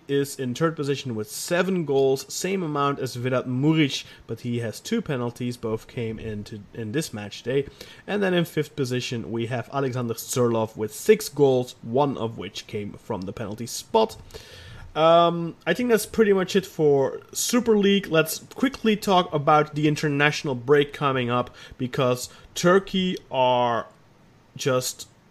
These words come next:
one point removed, basically, from the European Championship in two thousand and twenty. Um,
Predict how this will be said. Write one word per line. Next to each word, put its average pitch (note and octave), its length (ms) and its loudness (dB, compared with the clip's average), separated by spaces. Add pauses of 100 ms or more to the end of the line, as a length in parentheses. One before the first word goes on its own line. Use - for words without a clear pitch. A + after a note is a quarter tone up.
(160)
one E3+ 580 0 (180)
point G#3 600 0 (120)
removed, D#3 840 0 (260)
basically, G3+ 680 -2 (100)
from C#3 540 -2 (180)
the C3 80 -4
European B2+ 720 -2 (240)
Championship D3 840 0 (240)
in C3+ 180 0
two C#3 160 -4
thousand C3 440 0
and A2+ 220 -8
twenty. D#3 600 0 (420)
Um, A2+ 540 2